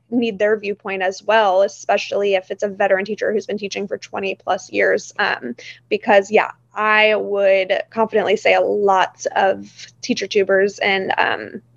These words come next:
people with Instagram pages are on the younger side, you know, in their twenties, thirties. And that's, you know,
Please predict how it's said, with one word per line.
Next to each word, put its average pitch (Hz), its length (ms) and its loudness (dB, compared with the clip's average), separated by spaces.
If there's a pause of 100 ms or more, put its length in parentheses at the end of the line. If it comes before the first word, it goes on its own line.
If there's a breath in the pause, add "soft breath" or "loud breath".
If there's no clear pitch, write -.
(100)
people 208 220 2
with - 100 -2
Instagram 202 300 -4
pages - 340 0
are 208 140 2
on 202 100 -2
the 202 80 -2
younger 202 500 0
side, 349 440 2 (360 loud breath)
you 214 100 -4
know, 196 180 8
in 196 100 4
their 196 160 4
twenties, 180 680 -6 (100)
thirties. - 840 -2 (100)
And - 440 -6 (640)
that's, - 500 -6
you 214 120 0
know, 170 280 4